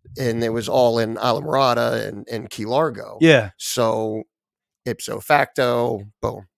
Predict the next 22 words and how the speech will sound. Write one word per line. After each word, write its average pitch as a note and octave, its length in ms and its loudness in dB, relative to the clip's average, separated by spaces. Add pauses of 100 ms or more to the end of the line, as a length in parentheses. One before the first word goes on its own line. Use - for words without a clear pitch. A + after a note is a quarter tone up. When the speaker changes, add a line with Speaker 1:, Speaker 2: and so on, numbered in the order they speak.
(340)
Speaker 1:
my B2 200 -10
boat A#2 260 -14
came G#2+ 220 -14
in G2+ 240 -20
<laughs> - 80 -20
to B2+ 100 -10
play. C3 540 -6
So C3+ 260 -4
Speaker 2:
Wow, A3+ 220 8
that's F#3+ 200 0
wild. D#3+ 400 6
So E3 140 2
you D3+ 280 0
were, F#3 160 4
Speaker 1:
So, - 20 -8
Speaker 2:
you D3+ 160 -2
Speaker 1:
yeah. G3 60 4
Speaker 2:
were F3+ 100 0
already F#3 320 0 (180)
doing, D#3+ 760 -2 (180)
like, C3+ 240 -10
a, B2+ 760 -2